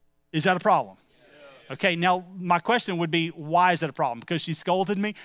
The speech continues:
No, I've been scolded a ton in my life, so I'm good with that, okay? That happens, okay? Why is it a problem?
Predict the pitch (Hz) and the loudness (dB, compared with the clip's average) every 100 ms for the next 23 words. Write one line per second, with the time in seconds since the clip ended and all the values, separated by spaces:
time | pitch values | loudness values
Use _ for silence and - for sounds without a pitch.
0 | - 190 165 180 196 170 190 180 170 156 | -6 2 4 6 2 2 0 0 0 0
1 | - 170 143 131 131 98 - 175 165 180 | 2 2 2 0 -2 -6 -2 4 6 6
2 | 190 165 143 104 123 175 170 170 - - | 4 4 0 -4 -2 2 2 2 -14 -20
3 | - 180 220 196 170 - 110 101 160 185 | 0 4 6 6 4 2 -8 -12 -2 0
4 | 190 185 185 208 247 214 196 - 190 180 | 2 2 6 6 6 2 -4 0 4 4
5 | 151 117 | 0 -8